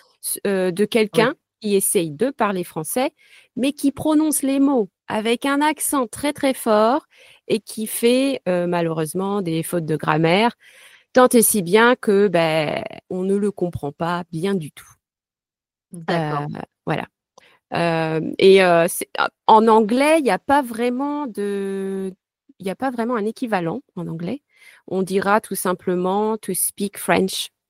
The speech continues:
Speaker 1: euh, ve-, very badly. To speak French very
Speaker 2: D'accord.
Speaker 1: badly.
Speaker 2: Et en français, littéralement, ça veut dire to
Speaker 1: Et
Speaker 2: speak French like a Spanish cow.
Speaker 1: Oui.
Speaker 2: Mais pourquoi une vache ?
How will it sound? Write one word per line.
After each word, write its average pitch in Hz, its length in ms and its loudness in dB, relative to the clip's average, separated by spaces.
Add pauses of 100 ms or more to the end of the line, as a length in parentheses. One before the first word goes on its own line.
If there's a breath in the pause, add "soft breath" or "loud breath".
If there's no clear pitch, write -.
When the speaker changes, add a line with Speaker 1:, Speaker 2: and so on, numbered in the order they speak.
(100)
Speaker 1:
euh, 156 480 -4
ve-, 185 440 6
very 185 460 4
badly. 165 540 -2 (420)
To 175 100 -10
speak - 360 -4
French 175 260 -2
very 160 220 0
Speaker 2:
D'accord. 156 220 -4
Speaker 1:
badly. - 200 -10 (500 loud breath)
Speaker 2:
Et 202 140 8
en 196 80 6
français, 269 600 0
littéralement, 226 840 2
ça 220 240 -2
veut 180 160 -6
dire 247 560 -8 (1000)
to 220 100 0
Speaker 1:
Et - 20 2
Speaker 2:
speak - 400 0
French 269 640 4 (160)
like 202 260 4
a 202 60 2
Spanish 240 760 2
cow. 165 600 4 (200)
Speaker 1:
Oui. 143 640 -6 (300)
Speaker 2:
Mais 185 180 -4 (140)
pourquoi 359 580 2 (140)
une 208 300 0
vache ? 359 640 6